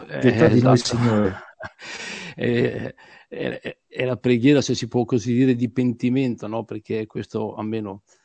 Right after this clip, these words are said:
Speaker 1: eh, cioè, ci insegna, mm, che sì, eh, che se anche siamo fedeli e abbiamo fiducia in Dio, poi alla fine non è che siamo immuni dalle tentazioni, dal peccato,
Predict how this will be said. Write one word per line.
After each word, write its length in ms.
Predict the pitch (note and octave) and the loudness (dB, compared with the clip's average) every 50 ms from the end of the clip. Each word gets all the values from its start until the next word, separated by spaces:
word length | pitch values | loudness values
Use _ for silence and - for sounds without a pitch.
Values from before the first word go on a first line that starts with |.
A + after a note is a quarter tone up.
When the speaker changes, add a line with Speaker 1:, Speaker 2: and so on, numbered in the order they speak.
| _ _ _ _ | _ _ _ _
Speaker 1:
eh, 240 | D#3 C#3+ A2+ G#2+ F#2+ | -14 -12 -10 -10 -10
cioè, 180 | - - G#2+ | -8 -8 -8
ci 160 | G#2+ - - A#2 | -8 -6 -6 -6
insegna, 760 | A#2 G#2 - - - B2 B2+ B2 B2 B2 A#2+ A#2+ A#2+ A2+ - _ _ _ _ _ _ - | -6 -6 -4 -2 0 2 2 2 0 -2 -4 -4 -6 -8 -12 _ _ _ _ _ _ -16
mm, 260 | A2 A2+ A2 A2 G#2+ A2 - _ | -12 -12 -10 -10 -12 -12 -14 _
che 460 | - - A2 A2+ A2 A2 G#2+ G#2+ G#2 | -8 -6 -4 -4 -4 -4 -6 -6 -8
sì, 360 | - - - C3 A#2 G#2 G2+ - _ _ _ _ _ _ _ _ _ _ _ _ - | -10 -4 -2 -2 -2 -2 -4 -10 _ _ _ _ _ _ _ _ _ _ _ _ -16
eh, 240 | - - G#2+ G#2+ - | -14 -12 -12 -12 -10
che 100 | - - | -10 -10
se 220 | - - - A#2 | -8 -4 -2 -2
anche 340 | A2+ A#2+ B2 A#2 A#2 - A#2 | 0 0 -2 -4 -4 -6 -6
siamo 300 | - - B2+ A#2+ A#2+ A#2 | -4 -4 -4 -4 -4 -6
fedeli 760 | A2 - - A2+ A2+ A#2+ B2 B2+ B2+ A#2+ A2+ A2+ A2 G#2+ G#2+ | -4 -2 -2 0 0 0 0 2 0 0 -2 -2 -2 -4 -4
e 80 | A2 | -4
abbiamo 240 | A2+ A2+ A#2 A#2+ B2 | -4 -4 -4 -4 -6
fiducia 400 | A#2 - - A2+ B2 B2 - - | -8 -8 -6 -6 -6 -4 -2 -2
in 120 | B2+ A#2+ A2+ | -4 -2 0
Dio, 260 | A#2+ C3 C3+ C3+ B2 | 2 4 4 4 2
poi 160 | - - A#2 | 0 -2 -2
alla 100 | A2+ A2+ | -2 -4
fine 240 | G2+ - - B2 B2 | -4 -4 -4 -2 -2
non 180 | A2+ A2 A2 | -2 -2 -2
è 80 | A#2 B2+ | -4 -4
che 280 | B2 - D#3 A#2+ - A2 | -2 -2 -2 -2 -2 -4
siamo 380 | - - - B2 A#2+ A#2+ B2 | -6 -2 0 0 2 2 0
immuni 500 | B2+ A#2+ A#2+ A#2+ A#2+ B2 B2 B2+ B2 A#2+ | 0 -2 -2 -2 -2 -2 -2 -2 -2 -2
dalle 240 | A2 A2+ A2 A2+ A2 | -4 -4 -4 -6 -6
tentazioni, 680 | - A#2+ A#2 A2+ - A#2 G#2 - - A#2+ A#2+ A#2+ A#2 A2+ | -6 -6 -6 -4 -6 -8 -8 -6 -6 -4 -4 -4 -4 -4
dal 160 | A2 A2 G#2+ | -4 -6 -6
peccato, 680 | - A#2 A2 _ - A#2 A#2 A2+ - - G2+ G2 - | -8 -10 -10 _ -2 -2 -2 -2 -4 -8 -12 -12 -14